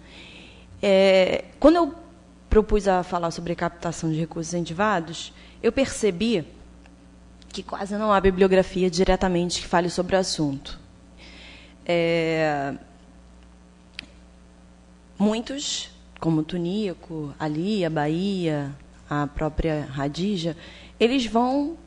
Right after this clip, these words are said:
passam por esse assunto, mas ninguém nunca se debruçou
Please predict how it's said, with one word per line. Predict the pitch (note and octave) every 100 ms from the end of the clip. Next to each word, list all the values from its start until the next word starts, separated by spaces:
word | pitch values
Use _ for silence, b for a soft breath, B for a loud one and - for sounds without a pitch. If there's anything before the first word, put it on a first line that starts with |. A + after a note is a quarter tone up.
| - - -
passam | C#4 G#3+ - E3
por | D#3 E3
esse | E3+ E3+
assunto, | - D#3+ D3+ -
mas | F3+ F#3+
ninguém | G#3 G3 A#3
nunca | A#3 B3+
se | B3 G#3
debruçou | A3 G#3 G#3+ - F#3+ F#3+ A3